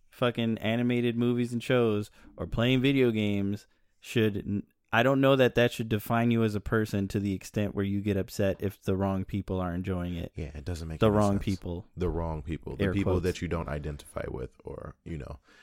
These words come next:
Speaker 2: So there's that. All right. Um, cool. So now what I want to briefly touch on,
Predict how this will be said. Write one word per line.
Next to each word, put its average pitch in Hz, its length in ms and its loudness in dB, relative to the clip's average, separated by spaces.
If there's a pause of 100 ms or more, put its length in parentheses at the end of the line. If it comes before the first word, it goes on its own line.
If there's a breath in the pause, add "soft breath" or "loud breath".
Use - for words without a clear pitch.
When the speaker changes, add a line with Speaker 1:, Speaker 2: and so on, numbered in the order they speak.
(120)
Speaker 2:
So - 140 -6
there's 95 260 2
that. 64 240 -6 (720 soft breath)
All 82 80 -2
right. 60 240 -8 (160)
Um, 95 600 -2 (340)
cool. 135 420 8
So 107 220 0
now 151 640 2 (960)
what 101 240 4
I 98 120 4
want 104 240 -2
to 101 100 -6
briefly 92 340 -2
touch - 260 -4
on, 76 360 -6